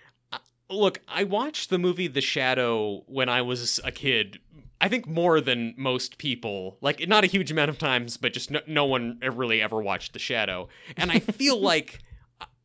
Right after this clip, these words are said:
Speaker 1: I would recognize this guy in The Shadow, but I, I, I don't know. I mean, I'm, he seemed familiar to, I say the same thing to you every week. He seemed familiar to me, but what, what was he on? What thing was he on?
Speaker 2: I, okay, I, I'm so confident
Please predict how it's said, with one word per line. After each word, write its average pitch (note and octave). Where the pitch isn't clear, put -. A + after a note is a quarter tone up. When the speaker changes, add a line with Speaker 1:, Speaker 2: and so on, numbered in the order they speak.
Speaker 1:
I D3+
would D3+
recognize D3+
this B2+
guy A#2+
in A2
The G#2
Shadow, G2
but B2
I, C#3
I, A2+
I G#3
don't G3+
know. B2
I F3+
mean, G3
I'm, G3+
he F#3+
seemed A#3+
familiar G#3
to, D3+
I F3
say G#3+
the G3+
same F#3+
thing E3
to C#3+
you D3
every A#2+
week. G#2
He -
seemed D3+
familiar B2+
to G2+
me, G2
but A2
what, D3+
what F3
was D#3+
he D3
on? G#2
What B2
thing A#2+
was G#2+
he F#2
on? E3
Speaker 2:
I, A3+
okay, C3+
I, D3+
I'm F3
so B3
confident D#3